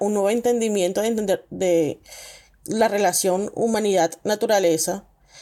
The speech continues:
y en ese sentido el agua no solamente es pensarla como porque yo la necesito o porque la humanidad la necesita, sino como parte del ecosistema en el que también nosotros somos una parte. ¿Cuál es la protección que, que el agua ne-,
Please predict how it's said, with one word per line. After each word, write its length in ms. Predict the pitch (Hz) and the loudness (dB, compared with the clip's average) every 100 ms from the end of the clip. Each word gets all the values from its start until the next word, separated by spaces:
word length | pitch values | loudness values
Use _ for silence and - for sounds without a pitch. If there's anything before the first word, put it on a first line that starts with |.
| - | -8
y 120 | 220 214 | -2 0
en 80 | |
ese 140 | 190 208 | 0 0
sentido 800 | 254 240 233 233 214 208 202 - | 0 -2 -4 -6 -2 -2 -2 -4
el 160 | 202 202 | 0 2
agua 240 | 185 196 | 4 2
no 160 | 208 208 | 0 -2
solamente 680 | 226 220 220 214 220 220 214 | 0 0 0 0 -2 0 -2
es 140 | - _ _ _ _ _ | -2 _ _ _ _ _
pensarla 540 | 247 247 240 208 247 247 | 2 2 4 2 2 2
como 300 | 240 180 - | 0 -2 -2
porque 280 | 202 202 | -4 -2
yo 140 | 185 190 | 0 2
la 120 | 202 | 2
necesito 720 | 240 254 226 208 185 226 - _ _ _ _ _ _ | 0 0 -2 -4 -6 -10 -10 _ _ _ _ _ _
o 120 | 220 | -6
porque 240 | 202 196 202 | -4 0 2
la 80 | 196 | 2
humanidad 340 | 196 190 185 | 0 0 2
la 120 | 190 | 2
necesita, 680 | 247 233 - 208 - 226 - _ _ - - _ _ _ _ _ | 0 -2 -4 -4 -4 -6 -6 _ _ -20 -20 _ _ _ _ _
sino 340 | - 247 226 240 | -8 -2 -2 0
como 280 | 262 247 | 0 0
parte 340 | - 214 214 254 | 2 0 2 2
del 100 | 254 | 2
ecosistema 720 | 240 208 180 - 208 214 226 | 0 -4 -4 -2 0 0 0
en 80 | 226 | -2
el 80 | 196 | -2
que 100 | 190 | -4
también 320 | 170 180 185 | -2 -2 -2
nosotros 380 | 202 226 220 226 | 0 0 0 -2
somos 240 | 226 220 | -2 0
una 240 | 240 233 | 0 2
parte. 440 | 226 196 170 208 220 - - - - - - | 2 0 0 -6 -8 -18 -20 -20 -20 -20 -4
¿Cuál 180 | 233 214 | 0 2
es 80 | 233 | 2
la 80 | |
protección 580 | 233 233 185 - 175 170 - | 2 0 0 -2 -2 -2 -4
que, 160 | 220 - | -6 -6
que 280 | - - 196 | -10 -4 0
el 80 | |
agua 180 | 170 180 | 0 0
ne-, 120 | 190 | -4